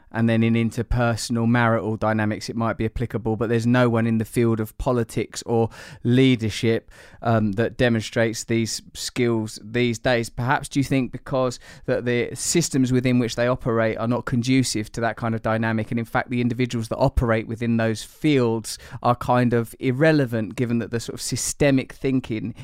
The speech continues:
is so endemic, so deeply ingrained, that you would need to be, uh, Christ to influence the way?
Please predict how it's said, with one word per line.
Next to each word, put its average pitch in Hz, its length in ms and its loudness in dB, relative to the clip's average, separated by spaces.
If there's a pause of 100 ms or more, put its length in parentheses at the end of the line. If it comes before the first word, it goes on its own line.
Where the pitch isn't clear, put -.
is 127 120 -6
so 151 340 2
endemic, 131 720 2 (220)
so 147 540 0
deeply 135 680 0
ingrained, 107 580 0 (280)
that 123 220 2 (720)
you 123 380 -4
would 120 160 -2
need 127 260 2
to - 120 -12
be, 113 260 0 (380)
uh, - 80 -8 (420)
Christ - 800 0 (320)
to 117 180 0
influence 110 600 -2
the 120 100 -6
way? 113 360 2